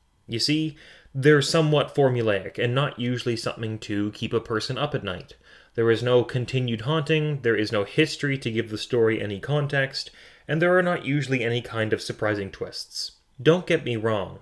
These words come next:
I don't mean to discredit those experiences, and I surely see them as unique parts of Canadian folklore,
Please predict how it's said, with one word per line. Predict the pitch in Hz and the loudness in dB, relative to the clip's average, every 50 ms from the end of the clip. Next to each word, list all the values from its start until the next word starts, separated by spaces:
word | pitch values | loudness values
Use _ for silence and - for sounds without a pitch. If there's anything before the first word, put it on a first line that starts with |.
| - - | -10 -2
I | - 117 117 | 2 2 2
don't | 117 113 147 165 170 - 156 | 4 4 4 4 4 2 -2
mean | 151 147 147 139 | -2 -2 -2 -2
to | - - 123 | -2 -4 -4
discredit | - - 127 113 - - - - 139 143 143 139 - - | -2 -2 -2 -2 -2 -4 0 2 2 4 4 2 2 2
those | - 110 104 101 | 2 2 2 2
experiences, | 104 - - - - - 127 117 117 113 110 107 101 - - 90 90 - | -2 -8 -8 -10 -8 -4 -2 0 0 0 0 -2 -4 -6 -10 -12 -10 -8
and | 76 120 123 117 | -6 -2 0 0
I | 117 117 | 0 0
surely | - - - 139 131 135 143 147 | -2 -2 0 0 0 0 0 -2
see | 143 - - 117 107 | -4 -4 -4 -4 -4
them | 101 104 107 - - | -4 -4 -6 -6 -6
as | 107 104 101 - | -6 -6 -6 -6
unique | 110 107 107 110 110 123 135 139 - - - - | -4 -4 -4 -2 -2 -2 -2 -4 -6 -12 -16 -8
parts | - 127 123 107 101 - - - - | -2 0 0 0 0 -2 -6 -10 -8
of | - 110 104 - | -6 -6 -8 -6
Canadian | - - 123 110 104 104 104 104 101 101 | -6 -6 -4 -2 -2 -2 -2 -4 -6 -6
folklore, | - - 143 160 156 151 - 110 98 92 87 - | -2 0 0 0 0 -2 -2 -2 -2 -2 -4 -8